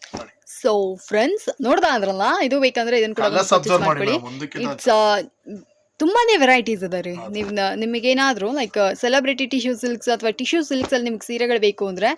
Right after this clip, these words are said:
Speaker 2: ವೆರೈಟೀಸ್ ಜಾಸ್ತಿ ಇದೆ, ಕಲರ್ಸ್ ಕಾಂಬಿನೇಷನ್ಸ್ ಕೂಡ ಯುನೀಕ್ ಆಗಿ ಮಾಡ್ಕೊಟ್ಟಿದ್ದಾರೆ, ಜಾಸ್ತಿ ಕಲೆಕ್ಷನ್ಸ್ ಇದೆ.
Speaker 1: ಹೌದು.
Speaker 2: So ನಿಮ್ಗೆ ಆಪ್ಷನ್ಸ್ ಇರೋದ್ರಿಂದ ನಿಮ್ಗೆ ಯಾವ ಸೀರೆ ಬೇಕಾದ್ರೂ ಯಾವ ಪ್ರೈಸ್ ಅಲ್ಲಿ ಬೇಕಾದ್ರೂ ಸಿಗುತ್ತೆ. Starting at thousand two hundred rupees ಇಂದನೂ ಇಲ್ಲಿ ನಿಮ್ಗೆ ಟಿಶ್ಯೂ ಸಿಲ್ಕ್ ಸ್ಯಾರೀಸ್ ಗಳೆಲ್ಲ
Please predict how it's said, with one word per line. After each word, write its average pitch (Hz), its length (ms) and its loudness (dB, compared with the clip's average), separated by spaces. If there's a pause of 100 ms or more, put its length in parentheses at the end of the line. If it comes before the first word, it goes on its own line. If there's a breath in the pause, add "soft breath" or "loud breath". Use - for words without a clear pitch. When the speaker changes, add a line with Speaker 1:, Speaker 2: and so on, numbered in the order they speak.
(340 loud breath)
Speaker 2:
ವೆರೈಟೀಸ್ 302 380 4
ಜಾಸ್ತಿ 262 340 0
ಇದೆ, 254 140 4
ಕಲರ್ಸ್ 254 340 4
ಕಾಂಬಿನೇಷನ್ಸ್ 254 580 2
ಕೂಡ 254 160 2
ಯುನೀಕ್ 247 340 0
ಆಗಿ 254 160 4
ಮಾಡ್ಕೊಟ್ಟಿದ್ದಾರೆ, 220 580 2
ಜಾಸ್ತಿ 254 560 2
ಕಲೆಕ್ಷನ್ಸ್ 220 500 2
ಇದೆ. 208 220 4
Speaker 1:
ಹೌದು. - 280 -4
Speaker 2:
So 294 180 4
ನಿಮ್ಗೆ 277 220 6 (140)
ಆಪ್ಷನ್ಸ್ 349 420 6
ಇರೋದ್ರಿಂದ 269 440 6
ನಿಮ್ಗೆ 262 300 4
ಯಾವ 269 240 6
ಸೀರೆ 302 220 2
ಬೇಕಾದ್ರೂ 262 400 4
ಯಾವ 220 240 6
ಪ್ರೈಸ್ 226 260 6
ಅಲ್ಲಿ 247 120 0
ಬೇಕಾದ್ರೂ 220 340 4
ಸಿಗುತ್ತೆ. 208 360 2
Starting 269 520 4
at 311 120 10
thousand 240 320 4
two 285 160 4
hundred 277 240 4
rupees 262 220 -2
ಇಂದನೂ 277 220 4
ಇಲ್ಲಿ 262 180 4
ನಿಮ್ಗೆ 226 280 2
ಟಿಶ್ಯೂ 262 240 0
ಸಿಲ್ಕ್ 233 240 -2
ಸ್ಯಾರೀಸ್ 208 340 2
ಗಳೆಲ್ಲ 220 240 8